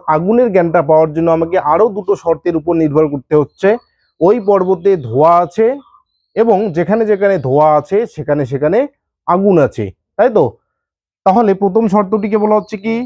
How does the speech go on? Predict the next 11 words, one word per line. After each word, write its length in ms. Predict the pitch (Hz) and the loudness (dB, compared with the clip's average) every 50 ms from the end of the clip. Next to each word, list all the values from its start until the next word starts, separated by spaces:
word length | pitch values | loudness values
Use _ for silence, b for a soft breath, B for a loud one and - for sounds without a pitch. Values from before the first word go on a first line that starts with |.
| 233 _ - 143 | -10 _ -2 0
লিঙ্গ 280 | 143 165 175 190 180 202 196 | 2 2 2 2 2 2 2
দর্শন 320 | 202 196 180 - - 208 202 | 2 0 0 -2 -2 -2 0
বা 80 | 190 185 | 0 0
হেতু 220 | 165 165 160 202 208 | 0 0 0 -2 0
দর্শন। 360 | 196 208 190 165 - 233 233 262 285 269 _ _ _ _ - | 0 0 0 0 0 0 0 0 -2 -6 _ _ _ _ -2
এবং 200 | - 175 214 233 226 202 160 | 0 2 2 2 2 0 0
দ্বিতীয় 360 | 156 196 208 202 - 233 247 247 240 | 0 -2 -2 -2 -2 0 0 0 0
যে 100 | 220 185 | 0 -2
শর্তটা 420 | 160 185 180 165 - 185 180 190 185 | -2 -2 -2 -2 -2 -2 0 0 2
রয়েছে, 320 | 180 180 170 151 - 190 180 | 2 2 0 0 0 0 2
অর্থাৎ 280 | 170 160 - 190 180 | 2 2 2 0 0